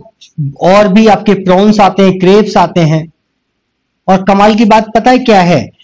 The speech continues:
ये हमारे लिए नुकसानदायक है। जैसे मक्खी मच्छर नुकसान पहुंचाते हैं,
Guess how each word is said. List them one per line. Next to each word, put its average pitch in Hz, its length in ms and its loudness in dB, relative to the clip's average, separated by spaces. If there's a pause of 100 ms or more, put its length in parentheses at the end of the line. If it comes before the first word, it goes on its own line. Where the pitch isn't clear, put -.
(160)
ये 208 160 4
हमारे 202 300 2
लिए 226 180 4
नुकसानदायक 202 680 2
है। 208 60 2
जैसे 202 200 0
मक्खी 196 320 0
मच्छर 196 300 0
नुकसान 190 380 -2
पहुंचाते 180 420 -2
हैं, 180 160 -2